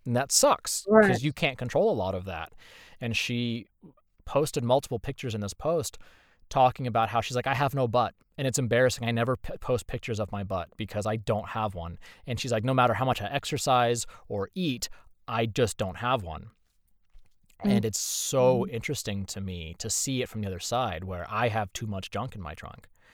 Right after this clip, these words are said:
Speaker 1: you know,
Speaker 2: <laughs>
Speaker 1: and it's not, it, I,
Speaker 2: Right.
Speaker 1: I didn't even have to work for it. I just sat and existed. Um,
Speaker 2: Mm-hmm.
Speaker 1: but seeing just, yeah, that other,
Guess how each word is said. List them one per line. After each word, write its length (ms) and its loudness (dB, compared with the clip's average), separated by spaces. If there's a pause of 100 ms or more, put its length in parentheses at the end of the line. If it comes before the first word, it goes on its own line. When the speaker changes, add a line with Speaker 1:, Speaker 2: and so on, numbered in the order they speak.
(320)
Speaker 1:
you 120 0
know, 400 6
Speaker 2:
<laughs> 80 0
Speaker 1:
and 500 0 (840)
it's 280 0
not, 440 2
it, 180 -2
I, 140 6
Speaker 2:
Right. 300 4
Speaker 1:
I 120 2
didn't 160 2
even 80 2
have 100 2
to 80 -2
work 240 6
for 220 -8
it. 60 -6
I 80 -4
just 260 -4
sat 240 -2
and 100 -8
existed. 600 -4 (840)
Um, 440 -2
Speaker 2:
Mm-hmm. 180 -4 (480)
Speaker 1:
but 100 0
seeing 200 0
just, 260 -4
yeah, 180 -6
that 180 -8
other, 300 2